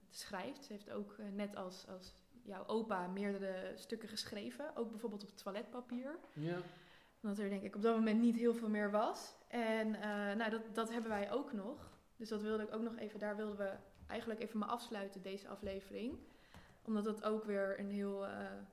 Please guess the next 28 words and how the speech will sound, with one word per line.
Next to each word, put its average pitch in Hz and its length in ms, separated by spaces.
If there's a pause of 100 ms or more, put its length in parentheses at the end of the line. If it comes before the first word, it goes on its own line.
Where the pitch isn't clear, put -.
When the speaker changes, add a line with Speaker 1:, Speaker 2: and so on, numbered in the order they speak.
(180)
Speaker 1:
nou 226 160
ja, - 80
ook 220 100
wel 202 240 (300)
weer 220 260
in 240 160
laat 208 220
zien 214 440 (380)
wat 214 240
zoiets 226 300
met 220 160
je 214 100
doet. 262 400 (320)
En, 214 500
ehm, 208 520 (1080)
en 202 500
dat 214 140
het 214 120
uiteindelijk 202 520
natuurlijk 202 400
het 202 100
naar 202 140
huis 214 280
komen, 190 640
ehm, 196 440 (300)
ja, - 100
ook 208 100
nog 220 320